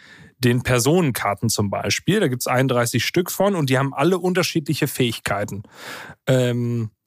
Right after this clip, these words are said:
und haben meistens auch etwas mit der Ermordung Cäsars zu tun. Bei ein paar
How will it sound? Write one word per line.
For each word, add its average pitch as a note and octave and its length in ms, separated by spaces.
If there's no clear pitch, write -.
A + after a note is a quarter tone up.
und D#3+ 360
haben G3 400
meistens G3+ 680
auch F#3+ 160
etwas F#3+ 380
mit E3+ 240
der E3+ 80
Ermordung D3+ 480
Cäsars D3 480
zu - 100
tun. C4 440
Bei D#3 100
ein F3 220
paar F#3+ 420